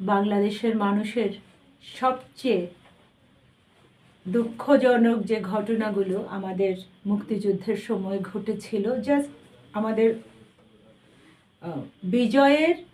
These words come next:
দুদিন আগে, এই দুঃখজনক, আহ, স্মৃতি যাদের অন্তরে এখনো জেগে রয়েছে,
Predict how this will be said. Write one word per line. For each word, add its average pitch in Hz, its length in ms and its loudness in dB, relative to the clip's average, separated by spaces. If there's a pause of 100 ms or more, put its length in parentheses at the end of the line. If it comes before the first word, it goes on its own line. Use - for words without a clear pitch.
(220)
দুদিন 247 460 2
আগে, 151 340 -2 (840)
এই 269 160 6
দুঃখজনক, 285 840 6
আহ, 208 580 2 (240)
স্মৃতি 294 600 2
যাদের 240 500 8 (960)
অন্তরে 233 480 4
এখনো 233 720 2 (400)
জেগে 226 320 4
রয়েছে, 233 680 2